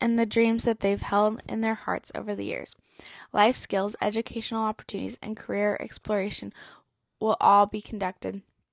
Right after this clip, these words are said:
on an individual and personal basis. So I got to talk to this amazing woman who has put this all together.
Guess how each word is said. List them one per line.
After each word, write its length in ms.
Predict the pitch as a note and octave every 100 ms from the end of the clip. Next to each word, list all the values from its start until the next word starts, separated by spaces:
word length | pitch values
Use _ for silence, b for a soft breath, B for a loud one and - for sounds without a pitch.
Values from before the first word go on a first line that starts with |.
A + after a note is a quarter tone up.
| _ _ _ _
on 120 | A3+
an 140 | A3+ -
individual 720 | G#3 G#3 G#3+ G3 - D2+ - -
and 160 | A3 A3
personal 480 | - A3 - - - -
basis. 520 | - - - - - _ _ b b b b b b b b b b _
So 200 | - -
I 60 | C4+
got 120 | C#4
to 140 | D4+ -
talk 440 | A#3+ B3+ A#3 - -
to 200 | B3+ A#3+
this 420 | A#3 A3 - - _ _ _ _ _ _ -
amazing 640 | A3+ B3 B3 C4 B3 C4 G#3+
woman 460 | E3+ - G3+ B3 - -
who 240 | B3 A#3+ A3+
has 260 | G#3 G#3
put 200 | - G3+
this 160 | - A3+
all 140 | G3
together. 480 | G3+ A#3 - G3 C#4